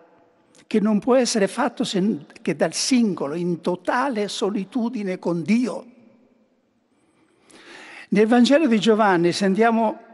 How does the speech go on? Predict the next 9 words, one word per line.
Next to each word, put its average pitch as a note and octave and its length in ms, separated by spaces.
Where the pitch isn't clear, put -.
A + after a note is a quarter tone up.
Gesù G#3+ 460
porre G3 400
ripetutamente G3 1000
la E3+ 120
domanda, D#3+ 760
chissà G#3 320
con F3+ 180
che F3 140
trepidazione: E3 1120